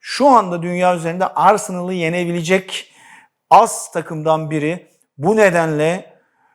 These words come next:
sürpriz kovalayanlar ya da yüksek kovalama peşinde olanlara Chelsea galibiyeti,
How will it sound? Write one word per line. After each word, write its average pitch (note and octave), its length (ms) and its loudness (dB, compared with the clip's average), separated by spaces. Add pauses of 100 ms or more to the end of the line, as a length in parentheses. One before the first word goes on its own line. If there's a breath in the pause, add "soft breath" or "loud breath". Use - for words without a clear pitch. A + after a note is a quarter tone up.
(160)
sürpriz - 800 -2
kovalayanlar E3+ 680 4
ya D#3 100 2
da D3+ 60 0
yüksek D#3+ 760 0
kovalama D#3+ 540 2
peşinde D#3 380 -6
olanlara D3 460 -2
Chelsea D#3+ 400 0
galibiyeti, G3+ 800 2